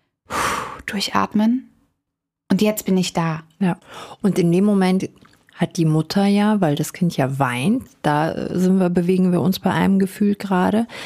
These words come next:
Speaker 2: Und die Mutter hat ja in dem Moment ja auch ein Gefühl. Sie ist sauer, wütend, was auch immer.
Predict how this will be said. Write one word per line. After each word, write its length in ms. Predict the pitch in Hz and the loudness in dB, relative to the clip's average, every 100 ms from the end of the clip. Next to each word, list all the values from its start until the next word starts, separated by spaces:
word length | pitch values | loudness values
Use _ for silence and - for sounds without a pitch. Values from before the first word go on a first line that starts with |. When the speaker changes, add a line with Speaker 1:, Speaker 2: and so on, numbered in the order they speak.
| - - - | -12 -14 0
Speaker 2:
Und 80 | 175 | 2
die 80 | |
Mutter 280 | 170 180 196 | 2 0 0
hat 140 | 170 175 | 0 0
ja 80 | |
in 140 | 170 160 | 0 2
dem 100 | 160 | 2
Moment 320 | 156 147 147 | 2 0 -2
ja 120 | 135 - | -6 -4
auch 220 | 262 - | -4 -2
ein 120 | 180 151 | -2 0
Gefühl. 440 | 139 - 123 120 - | -2 -4 -4 -4 -4
Sie 140 | - | -6
ist 160 | - - | -6 -2
sauer, 440 | 185 165 151 147 | 0 2 0 0
wütend, 560 | 156 180 170 165 147 - | 0 0 0 -2 -4 -2
was 200 | 156 - | -4 -2
auch 140 | 143 | -4
immer. 340 | - 185 170 | 0 0 0